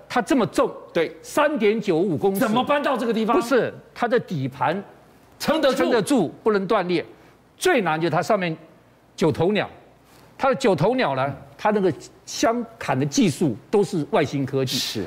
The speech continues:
Speaker 1: 好了，《山海经》就说了，有个扶桑树，
Speaker 2: 嗯。
Speaker 1: 就指这个树，上面九头鸟。那九头鸟是什-，什么鸟呢？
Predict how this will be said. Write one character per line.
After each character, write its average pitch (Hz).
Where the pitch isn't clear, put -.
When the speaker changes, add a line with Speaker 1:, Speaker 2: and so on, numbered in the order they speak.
Speaker 1:
好 131
了， 151
《山 196
海 180
经》 139
就 156
说 135
了， 110
有 131
个 180
扶 135
桑 156
树， 170
Speaker 2:
嗯。 131
Speaker 1:
就 196
指 -
这 113
个 139
树， 120
上 202
面 170
九 135
头 135
鸟。 143
那 -
九 175
头 208
鸟 165
是 175
什-， 147
什 -
么 156
鸟 123
呢？ 110